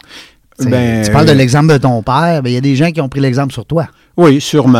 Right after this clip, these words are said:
Speaker 2: Euh,
Speaker 1: Peut-être
Speaker 2: mais,
Speaker 1: pas la joke, là,
Speaker 2: tu sais,
Speaker 1: mais
Speaker 2: aujourd'hui, ça a changé. C'est plus la même chose.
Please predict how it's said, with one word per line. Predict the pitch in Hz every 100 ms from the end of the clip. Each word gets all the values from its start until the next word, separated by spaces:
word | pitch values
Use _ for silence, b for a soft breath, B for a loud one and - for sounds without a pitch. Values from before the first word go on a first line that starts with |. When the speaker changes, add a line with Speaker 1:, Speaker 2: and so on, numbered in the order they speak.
| 113 147
Speaker 2:
Euh, | 131 117 110 110 110 110
Speaker 1:
Peut-être | 113 135
Speaker 2:
mais, |
Speaker 1:
pas | 127
la | 147
joke, | 135 175 233
là, | 233
Speaker 2:
tu | 254
sais, | 220
Speaker 1:
mais |
Speaker 2:
aujourd'hui, | 196 196 180 202 180 208 269
ça | 220 202 165
a |
changé. | 143 147 123 131
C'est | - 135
plus | - 185
la | 135
même | 120 107
chose. | 123 110 98 -